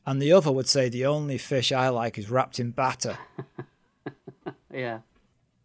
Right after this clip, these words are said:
Speaker 1: Uh, but of course, that carried on into their private lives as well, because they just didn't get on very well.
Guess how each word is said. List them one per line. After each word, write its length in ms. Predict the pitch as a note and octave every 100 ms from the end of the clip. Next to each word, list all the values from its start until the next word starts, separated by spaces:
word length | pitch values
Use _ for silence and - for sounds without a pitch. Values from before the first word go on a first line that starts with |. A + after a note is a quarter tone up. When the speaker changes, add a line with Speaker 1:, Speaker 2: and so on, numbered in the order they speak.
| _
Speaker 1:
Uh, 180 | B2+ A2+
but 220 | A#2+ C3+
of 80 | C#3+
course, 400 | D3+ C#3 - - _ -
that 320 | C3+ - _
carried 280 | - C3+ C3
on 140 | C3+ C3
into 240 | B2+ A#2+
their 240 | B2+ B2 G#2
private 340 | - D3 C#3+ A#2
lives 280 | A#2+ A#2+ A#2
as 160 | G#2+
well, 300 | B2 B2 C3+ C#3+
because 460 | A#2+ B2+ A2+ G#2+ - -
they 200 | B2 A#2+ -
just 300 | A2+ - -
didn't 200 | A2+ G#2+
get 160 | A#2
on 160 | A2+ A2+
very 200 | G#2 F#2+
well. 260 | F#2 G2